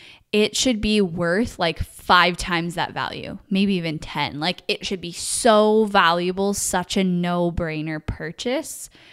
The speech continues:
and that will create it, its success, honestly.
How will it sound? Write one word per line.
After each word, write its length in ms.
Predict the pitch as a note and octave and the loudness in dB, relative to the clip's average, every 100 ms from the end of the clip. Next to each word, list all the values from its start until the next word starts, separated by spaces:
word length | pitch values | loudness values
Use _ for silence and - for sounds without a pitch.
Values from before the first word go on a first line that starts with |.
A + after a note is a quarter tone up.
| - _ _ _ - | -20 _ _ _ -2
and 180 | G3+ G3+ | 4 6
that 180 | F#3+ F#3 | 8 6
will 120 | G3 | 4
create 340 | F#3+ - E3 C3 | -2 -4 -6 -8
it, 180 | - _ _ _ - | -12 _ _ _ -8
its 280 | - F3+ - | -4 -4 -2
success, 560 | E3 - D#3 - - - | -6 -4 -6 -6 -8 -2
honestly. 640 | - F#3 E3 D#3 - - | 2 2 2 -8 -10 -12